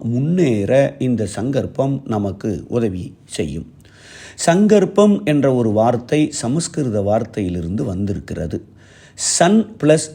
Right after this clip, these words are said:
கற்பம், கற்பா, சங்கற்பா. சன் என்றால் இறை சக்தியோடு தொடர்பை எடுத்து, ஏற்படுத்துவது. சன்னதி என்று நாம் கேள்விப்பட்டிருக்கிறோம். இறை சன்னதியை நாம் சொல்லுகிறோம்.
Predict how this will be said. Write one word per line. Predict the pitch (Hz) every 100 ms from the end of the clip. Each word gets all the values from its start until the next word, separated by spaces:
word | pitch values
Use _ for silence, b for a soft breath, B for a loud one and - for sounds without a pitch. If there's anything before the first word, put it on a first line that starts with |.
| -
கற்பம், | 120 107 107 123 113 - - _ _ -
கற்பா, | 107 101 - 113 - - -
சங்கற்பா. | - 117 117 87 - 85 - b b -
சன் | - 196 240 240
என்றால் | 147 139 139 165 113 113 - b b b b _ -
இறை | 156 180 202 240 240
சக்தியோடு | 185 170 - 170 156 156 160 160 196
தொடர்பை | - 135 160 156 156 170 -
எடுத்து, | 127 123 117 - 113 95 - _ - - -
ஏற்படுத்துவது. | 156 165 165 120 101 - 92 82 80 - - b b -
சன்னதி | - 147 165 175 170 175 185 -
என்று | 117 98 131 135
நாம் | 101 87
கேள்விப்பட்டிருக்கிறோம். | 120 104 98 - 85 98 85 - 80 -
இறை | 113 117 123
சன்னதியை | 117 98 101 87 95 143
நாம் | 120 -
சொல்லுகிறோம். | - 90 - 92